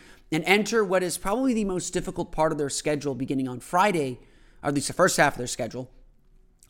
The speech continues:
on Friday, sitting at six and two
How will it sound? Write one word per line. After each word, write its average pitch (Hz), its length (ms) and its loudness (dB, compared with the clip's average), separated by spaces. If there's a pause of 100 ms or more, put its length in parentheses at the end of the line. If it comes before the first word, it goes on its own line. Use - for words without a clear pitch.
(120)
on 151 200 6
Friday, 170 600 2 (280)
sitting 226 400 0
at 180 100 -4
six - 260 -6
and 147 140 -4
two 156 380 8